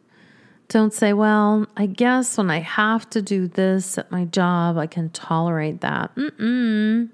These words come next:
No. What? Like today, I just shared with <laughs> you that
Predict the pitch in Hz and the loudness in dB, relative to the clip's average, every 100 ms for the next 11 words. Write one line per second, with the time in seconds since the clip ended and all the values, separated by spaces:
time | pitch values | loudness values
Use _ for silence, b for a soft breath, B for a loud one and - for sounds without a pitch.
0 | _ - - 185 247 214 202 214 226 B | _ -8 -4 0 0 0 0 0 -4 B
1 | B B B B B B B - 240 254 | B B B B B B B -6 -2 2
2 | 330 403 466 - _ _ _ - 294 247 | 2 2 -2 -8 _ _ _ 0 0 0
3 | - 330 415 208 143 90 - 233 262 247 | 0 0 0 0 -2 -2 -2 0 0 0
4 | - - 226 226 240 226 - 175 233 - | -4 -2 2 2 2 0 -2 0 0 0
5 | - | -4